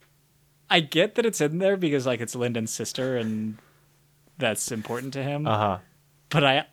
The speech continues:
Speaker 1: I honestly don't really care at this point. Like, I
Speaker 2: Interesting.
Speaker 1: wanted the reunion in the last book.
Speaker 2: Uh-huh.
Speaker 1: Right? We had to have that. But now it's like, I don't, I don't know. I mean,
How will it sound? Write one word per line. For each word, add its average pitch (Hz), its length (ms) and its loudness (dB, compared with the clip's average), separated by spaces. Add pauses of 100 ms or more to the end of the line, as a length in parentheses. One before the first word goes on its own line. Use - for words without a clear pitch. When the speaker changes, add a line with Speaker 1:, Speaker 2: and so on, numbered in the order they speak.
Speaker 1:
I 220 160 6
honestly 247 480 0
don't 220 220 0
really 214 240 -2
care 220 640 -6 (320)
at 143 120 0
this 127 140 -2
point. - 260 -12 (160)
Like, 190 140 4
I 220 60 6
Speaker 2:
Interesting. 165 180 2
Speaker 1:
wanted 294 580 2 (320)
the 165 140 4
reunion 143 800 2 (300)
in 123 100 -2
the 120 60 0
last 110 340 -6
book. - 280 -16
Speaker 2:
Uh-huh. 92 340 -6 (180)
Speaker 1:
Right? 127 320 0
We 127 100 -2
had 147 240 0
to 139 80 0
have 110 220 -6
that. 110 220 -12 (720)
But 139 160 2
now 175 220 6
it's 156 120 2
like, 139 260 0
I 139 60 -2
don't, 156 160 -4 (180)
I 139 60 -6
don't 127 180 -4
know. 107 240 -6
I 127 100 -6
mean, 110 240 -2